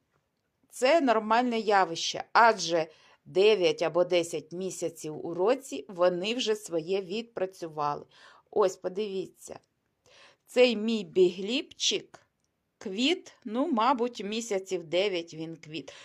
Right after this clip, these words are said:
Це в нього вже іде, е, квітконос, квітконос, він відквітнув на основному, на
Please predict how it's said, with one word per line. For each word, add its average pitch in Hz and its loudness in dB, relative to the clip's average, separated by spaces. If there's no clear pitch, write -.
Це 302 2
в 220 -8
нього 220 0
вже 175 0
іде, 175 0
е, 170 -2
квітконос, 208 -4
квітконос, 214 -8
він 202 -4
відквітнув 226 -4
на 392 4
основному, 214 -4
на 208 -2